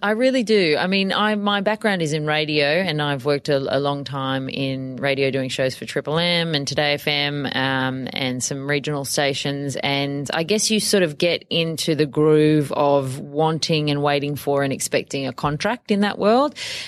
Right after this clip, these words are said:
And so you kind of end up living your life in two-year blocks of, of, um, you know, solid pay. And then every, at the end of that two-year block, you sort of think again, "Oh God, is everything gonna go?"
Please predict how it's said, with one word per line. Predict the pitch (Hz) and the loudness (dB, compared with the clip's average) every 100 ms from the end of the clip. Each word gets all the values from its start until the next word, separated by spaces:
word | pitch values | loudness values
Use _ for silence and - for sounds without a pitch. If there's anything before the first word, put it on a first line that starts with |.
| - | -4
And | 165 | 0
so | 196 | 2
you | 180 180 | 2 2
kind | 202 214 | 2 2
of | 202 | 2
end | 175 147 | 2 0
up | 147 | 2
living | 151 156 151 | 2 2 2
your | 143 | 2
life | 143 143 139 143 | 2 0 0 -4
in | 131 | -2
two-year | - 147 139 139 | 2 2 4 4
blocks | 131 139 - - 139 | 4 2 2 0 0
of, | 127 - - - | 0 -4 -6 0
of, | 131 123 117 110 135 | 2 2 0 -4 0
um, | 127 127 123 127 123 120 - - | 2 0 -2 -4 -6 -10 -14 -10
you | 143 131 | -2 0
know, | 123 127 - | 0 -2 -4
solid | - 147 135 120 | 0 2 2 0
pay. | 135 123 123 127 | 0 0 -2 -2
And | 151 | 0
then | 147 143 | 2 2
every, | 131 139 139 | 2 2 2
at | 123 | 2
the | 143 | 2
end | 143 | 2
of | 131 | 0
that | 131 | 0
two-year | - 139 135 127 | 0 2 2 4
block, | 143 143 135 | 2 0 -2
you | |
sort | 123 131 | -2 -2
of | 131 | 0
think | - 131 | -2 -2
again, | 135 135 135 | -2 0 0
"Oh | 135 135 | 0 0
God, | 139 131 | 0 2
is | 131 135 | 0 0
everything | 120 139 135 | 0 -2 0
gonna | 131 | -2
go?" | 135 143 147 | 0 0 0